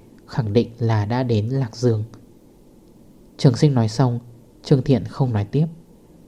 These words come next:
Sĩ, tu đạo nhất định phải thiết thực cầu chân, lừa mình dối người không phải là tác phong của đạo sĩ. Chính như lời của Trường Sinh, đám người tới Lạc Dương. Một đoạn thời gian rất dài sau đó,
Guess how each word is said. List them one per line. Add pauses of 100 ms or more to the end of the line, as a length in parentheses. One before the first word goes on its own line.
Sĩ, (320)
tu
đạo
nhất
định
phải
thiết
thực (180)
cầu
chân, (500)
lừa
mình
dối
người (240)
không
phải
là
tác
phong
của
đạo
sĩ. (800)
Chính
như
lời
của
Trường
Sinh, (580)
đám
người
tới
Lạc
Dương. (1080)
Một
đoạn
thời
gian
rất
dài
sau
đó,